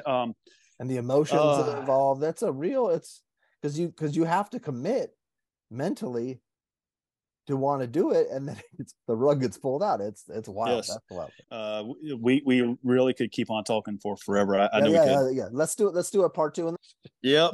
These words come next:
Speaker 2: <laughs> So,
Speaker 1: Uh, yes, yes,
Speaker 2: there's,
Speaker 1: yes.
Speaker 2: there's probably a lot of good things and bad things you could do. But anyway, I'll talk to you
Speaker 1: Yes.
Speaker 2: soon.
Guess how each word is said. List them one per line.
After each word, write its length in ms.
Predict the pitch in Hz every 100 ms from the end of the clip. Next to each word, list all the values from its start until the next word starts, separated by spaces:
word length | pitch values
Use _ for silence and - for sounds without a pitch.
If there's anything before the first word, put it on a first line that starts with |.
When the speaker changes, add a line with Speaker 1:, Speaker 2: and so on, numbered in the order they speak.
| 233
Speaker 2:
<laughs> 100 | -
So, 220 | - -
Speaker 1:
Uh, 280 | 139 143 131
yes, 400 | 131 147 147 - 131
yes, 220 | 127 139
Speaker 2:
there's, 100 | 147
Speaker 1:
yes. 140 | 131
Speaker 2:
there's 140 | 170 160
probably 240 | 185 170
a 40 | 160
lot 180 | 160
of 60 | 143
good 180 | 165 156
things 220 | 160 131
and 100 | 127
bad 220 | 117 110
things 180 | 101 110
you 60 | 104
could 100 | 98
do. 160 | 82 73
But 160 | 85
anyway, 220 | 165 165
I'll 160 | 143 147
talk 160 | 170 139
to 60 |
you 40 | 135
Speaker 1:
Yes. 100 | -
Speaker 2:
soon. 180 | 123